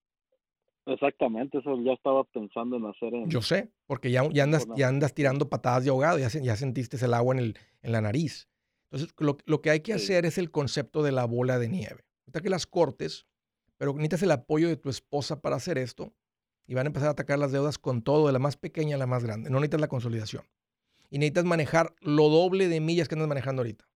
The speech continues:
Speaker 2: O sea, por un periodo corto, habla con tus hijos y dices, "No me van a ver porque tu mamá y yo hemos sido tontos con el dinero". Así diles.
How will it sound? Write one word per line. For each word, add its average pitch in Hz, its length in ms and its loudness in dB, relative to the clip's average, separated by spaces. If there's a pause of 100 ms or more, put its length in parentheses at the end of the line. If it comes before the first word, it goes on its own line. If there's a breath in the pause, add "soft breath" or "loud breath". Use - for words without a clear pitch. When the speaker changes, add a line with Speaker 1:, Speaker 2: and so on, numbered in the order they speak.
Speaker 2:
O - 40 -20
sea, 120 100 -10
por 151 120 -4
un 175 140 -2
periodo 196 420 0
corto, 147 320 2
habla 151 160 2
con 175 160 -6
tus 165 160 -6
hijos 151 220 -2
y 131 40 -4
dices, 127 140 -2
"No 131 80 -2
me 165 100 0
van 185 140 0
a 202 80 4
ver 170 280 2 (420)
porque 139 180 -4
tu 139 140 -4
mamá 139 260 0
y 165 40 2
yo 160 100 4
hemos 156 180 0
sido 156 160 2
tontos 147 380 -2
con 139 100 -4
el 117 100 0
dinero". 104 300 -8 (800)
Así 113 280 2
diles. - 380 0